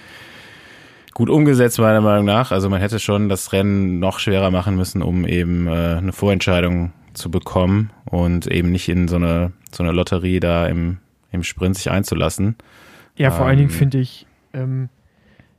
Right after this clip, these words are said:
Speaker 2: nach den Rennen in Polen und auch so ein Kurs bei der Zielgerade, finde ich's eh schon ein hohes Risiko, auf Ackes zu fahren, also auf Ackermann.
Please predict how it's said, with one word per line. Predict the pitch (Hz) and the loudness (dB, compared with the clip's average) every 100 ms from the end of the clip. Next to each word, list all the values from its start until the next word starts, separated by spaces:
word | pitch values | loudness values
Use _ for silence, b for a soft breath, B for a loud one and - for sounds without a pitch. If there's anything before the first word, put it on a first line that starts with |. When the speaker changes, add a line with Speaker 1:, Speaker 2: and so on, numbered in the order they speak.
| b b _ | b b _
Speaker 2:
nach | - 135 135 | -6 -2 0
den | 160 139 | 2 2
Rennen | 135 139 | 2 2
in | 131 | 0
Polen | - 151 147 170 185 185 160 B B B B B B B _ _ | -6 -4 -2 0 0 -2 -6 B B B B B B B _ _
und | - 135 | -2 0
auch | 131 127 | 0 0
so | 143 | 4
ein | 160 | 2
Kurs | - 147 156 185 - - _ _ _ | 2 0 0 0 -4 -16 _ _ _
bei | - | -10
der | 131 135 | -4 -4
Zielgerade, | 139 - 156 147 143 143 147 151 147 b b b b b b b b _ | -4 0 0 0 -2 0 0 0 -2 b b b b b b b b _
finde | - 131 | -2 0
ich's | 123 | 0
eh | 143 | -2
schon | 143 | 2
ein | 131 | 2
hohes | 135 - | 2 -2
Risiko, | 127 131 - 127 | -8 -8 -6 -4
auf | - 120 - | -4 -6 -6
Ackes | 139 170 - | -6 -4 -6
zu | 156 | -6
fahren, | 160 | -2
also | 147 123 | -2 -2
auf | 117 | -6
Ackermann. | 139 160 156 170 170 | -2 2 4 4 2